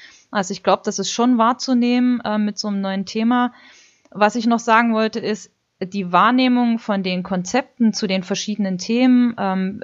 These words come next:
Michael hatte schon benannt, die Themen, ähm, was die Einbindung von Fans angeht, aber auch alle anderen Themen, die sind so konzeptionell ausgearbeitet und auch so detailliert, dass es einfach nochmal so viel Hand und Fuß hat,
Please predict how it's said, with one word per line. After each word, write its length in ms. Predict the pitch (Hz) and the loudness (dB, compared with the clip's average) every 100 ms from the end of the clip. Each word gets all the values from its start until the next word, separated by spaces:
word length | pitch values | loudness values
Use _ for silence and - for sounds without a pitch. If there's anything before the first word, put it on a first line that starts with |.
| - | -2
Michael 460 | 208 220 233 202 | 0 2 0 0
hatte 220 | 208 208 220 | 0 0 -2
schon 260 | 208 196 | -2 -2
benannt, 340 | 190 185 214 226 | 0 0 0 0
die 100 | 196 | -4
Themen, 380 | 214 208 202 - | -2 0 0 -2
ähm, 320 | 190 185 180 - - - | -2 -2 -4 -10 -20 -4
was 200 | 196 196 | 0 0
die 120 | 208 | 0
Einbindung 480 | 123 202 220 208 202 | 0 2 2 0 -2
von 160 | 185 190 | -2 -2
Fans 320 | 202 220 247 | 2 2 2
angeht, 360 | 226 208 208 - | 0 2 0 0
aber 220 | 185 - | 2 2
auch 100 | 180 | 2
alle 220 | - 196 | 0 0
anderen 300 | 233 247 240 | 2 2 2
Themen, 400 | - 220 214 220 - _ - | 0 0 0 -2 -8 _ -6
die 80 | |
sind 220 | 185 202 190 | -2 0 0
so 120 | 247 | 0
konzeptionell 720 | 262 254 247 233 - 202 185 | 2 2 2 -2 0 0 0
ausgearbeitet 960 | - 190 269 - - 180 185 190 185 180 | 0 0 0 -2 0 0 -2 -4 -2 -2
und 140 | 175 | 0
auch 140 | 165 | 0
so 100 | 180 | 0
detailliert, 580 | 196 185 185 175 214 240 | -2 -2 -2 0 0 0
dass 120 | 185 | -4
es 100 | 180 | -6
einfach 260 | - 185 185 | -4 -4 -2
nochmal 420 | 180 185 180 185 - _ | 0 2 0 -2 -8 _
so 200 | - - | -4 -2
viel 260 | 233 233 190 | 0 0 2
Hand 220 | 208 226 | 2 2
und 160 | 208 180 | 0 -4
Fuß 400 | - 262 285 - | -2 -2 -2 0
hat, 320 | 233 233 - | 0 0 -6